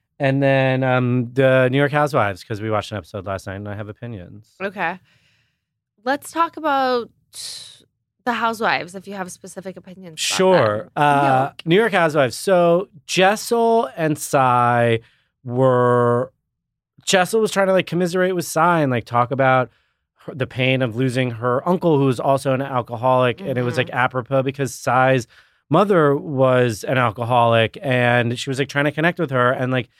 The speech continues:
Speaker 1: these women, uh, tried to say that, that, like, Jessel was saying that, like,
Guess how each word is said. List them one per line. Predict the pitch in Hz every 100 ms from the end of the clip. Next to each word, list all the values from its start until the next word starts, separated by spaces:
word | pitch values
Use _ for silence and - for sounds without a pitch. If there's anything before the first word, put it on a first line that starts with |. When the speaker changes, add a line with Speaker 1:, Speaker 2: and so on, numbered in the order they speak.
| _ _ _
Speaker 1:
these | 160
women, | 156 214 202 180 170 160 _ _ _ _
uh, | 233 240 240 233
tried | 175 170 165 160
to |
say | 160 - 147 139 143
that, | 135 - _
that, | 143 135
like, | 139 92
Jessel | 139 123 - 123
was | 123 -
saying | 131 127 127
that, | 123 117
like, | 131